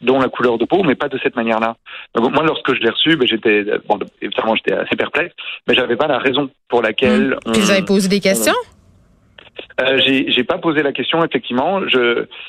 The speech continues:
Speaker 1: euh, probablement qu'il y a, il y a une certaine utilité à le faire, mais je, je, ce qui, ce qui me laisse un petit peu, un peu perplexe, c'est de, la manière de faire, effectivement. Euh, ici, de, moi, de, de mon, de mon côté, par exemple, avec ces
Speaker 2: Ouais.
Speaker 1: données-là,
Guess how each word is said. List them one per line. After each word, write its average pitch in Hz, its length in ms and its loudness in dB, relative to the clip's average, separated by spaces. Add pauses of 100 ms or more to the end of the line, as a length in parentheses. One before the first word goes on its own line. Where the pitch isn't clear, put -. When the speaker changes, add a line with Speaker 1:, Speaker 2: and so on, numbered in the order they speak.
(180)
Speaker 1:
euh, - 100 2 (240)
probablement 170 400 0
qu'il 139 140 0
y - 20 0
a, 139 40 -2
il 135 60 -6
y 123 60 0
a 123 40 0
une 113 100 -4
certaine 120 680 0
utilité 127 460 -2
à 131 60 0
le 123 60 -2
faire, 180 200 0
mais 147 180 0
je, 131 100 2 (120)
je, 110 920 0
ce - 60 -8 (100)
qui, 233 280 2
ce - 80 -8
qui - 100 0
me 120 100 4
laisse 143 160 0
un 113 80 -2
petit 123 140 -8
peu, - 100 0
un 127 60 0
peu 120 140 -2
perplexe, - 460 -2
c'est 135 120 0
de, 120 100 2 (180)
la 113 100 -4
manière 127 280 0
de 127 80 -4
faire, 131 160 0
effectivement. 127 580 -4 (400)
Euh, 101 560 2 (160)
ici, 156 360 0
de, 127 180 0
moi, 139 160 0
de, 120 200 2
de 110 120 -4
mon, 110 180 -2
de - 120 -2
mon 127 140 2
côté, 127 260 0
par 131 120 0
exemple, 131 160 0
avec 117 120 -4
ces 214 80 2
Speaker 2:
Ouais. 196 80 4
Speaker 1:
données-là, 143 380 0